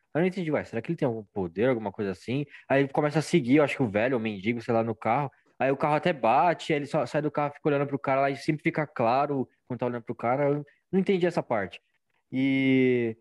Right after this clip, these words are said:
aí depois, quando ele tá lá com a menina e não consegue transar com a menina, aí ele fala aquilo lá pra ela, ela, é, tipo, meio que ele é jogado pela janela, ele tá,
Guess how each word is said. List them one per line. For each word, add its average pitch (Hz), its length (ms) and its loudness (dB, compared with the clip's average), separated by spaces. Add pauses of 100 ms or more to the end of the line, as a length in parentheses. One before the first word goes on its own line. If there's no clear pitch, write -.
(360)
aí 135 120 -2
depois, 147 440 -2
quando 151 180 -2
ele 143 80 -4
tá 147 80 -2
lá 139 100 0
com 139 120 -10
a 139 40 -4
menina 139 380 -2
e 131 60 -2
não 127 100 -4
consegue 123 480 -2 (100)
transar 117 320 -2
com - 80 -8
a 120 40 -6
menina, 127 260 -2
aí 127 140 2
ele 120 500 4 (140)
fala 117 500 0
aquilo 110 280 -4
lá 110 80 0
pra 120 180 -2
ela, 131 320 2
ela, 135 260 2 (760)
é, 117 360 2
tipo, - 260 -12 (420)
meio 160 220 2
que 196 140 0
ele 185 180 4
é 170 160 2
jogado 160 280 0
pela 180 180 0
janela, 156 640 0
ele 151 160 -4
tá, 156 180 -4